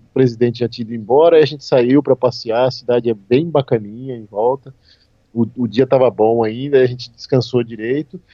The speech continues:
e aí a gente começou a nossa viagem pela rodovia do, do Mar Negro, que a gente agradeceu do fundo do coração por não ter feito ela direto.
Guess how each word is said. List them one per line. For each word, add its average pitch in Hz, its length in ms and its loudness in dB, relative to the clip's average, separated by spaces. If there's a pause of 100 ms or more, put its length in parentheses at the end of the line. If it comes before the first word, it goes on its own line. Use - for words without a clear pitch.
(200)
e 135 120 4
aí 156 140 8
a 165 60 6
gente 170 180 -2
começou 156 440 2
a 156 40 2
nossa 156 320 2
viagem 147 540 -2
pela 165 280 0
rodovia 156 540 0
do, 180 220 0 (520)
do 147 140 2
Mar 151 240 4
Negro, 156 340 4
que - 100 0
a 165 40 4
gente 156 260 -4
agradeceu 147 840 2 (300)
do 131 120 -4
fundo 214 340 -8
do 190 80 2
coração 156 480 4
por 165 140 -2
não 156 140 -4
ter 147 180 0
feito 143 360 0
ela 135 160 4
direto. 120 380 -4